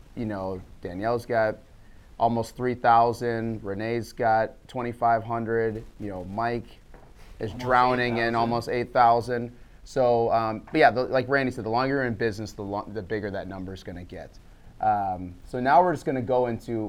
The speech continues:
Speaker 1: ways to, uh, re-engage, uh, with those, with those people. Um,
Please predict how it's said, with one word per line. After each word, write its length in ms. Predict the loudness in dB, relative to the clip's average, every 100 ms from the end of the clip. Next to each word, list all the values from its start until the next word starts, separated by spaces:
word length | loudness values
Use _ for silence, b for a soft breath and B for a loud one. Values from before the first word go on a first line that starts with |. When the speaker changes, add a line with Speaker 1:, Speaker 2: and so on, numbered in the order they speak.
| -4
Speaker 1:
ways 540 | 0 2 2 -2 -4 -10
to, 340 | -6 -4 -4
uh, 340 | 0 0 0 -2
re-engage, 920 | -6 -6 -4 -6 -4 -6 -8 -12 -16 -20 -20 -20 -20 -10
uh, 200 | -8 -8
with 240 | -8 -12 -10
those, 440 | -10 -10 -12 -16 -14
with 160 | -14 -10
those 180 | -12 -12
people. 380 | -16 -16 -16 -20 -20 -20 -20 -20 -10
Um, 520 | -8 -6 -8 -10 -12